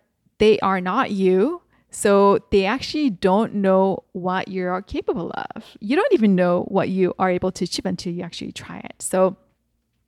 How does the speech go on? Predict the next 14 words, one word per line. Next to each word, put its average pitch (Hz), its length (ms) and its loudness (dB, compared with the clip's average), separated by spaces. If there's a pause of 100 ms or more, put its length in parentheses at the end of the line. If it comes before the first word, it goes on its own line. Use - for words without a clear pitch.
(960)
remember 180 360 -4
that - 640 -12 (240)
your 165 160 -6
loved 220 240 2
ones 254 260 2
don't - 160 -2
always 180 360 -4
want 180 280 -8
the 190 100 -10
best - 320 -12
for - 80 -14
you. - 360 -10 (1120)
Number 196 320 2
three, 180 360 0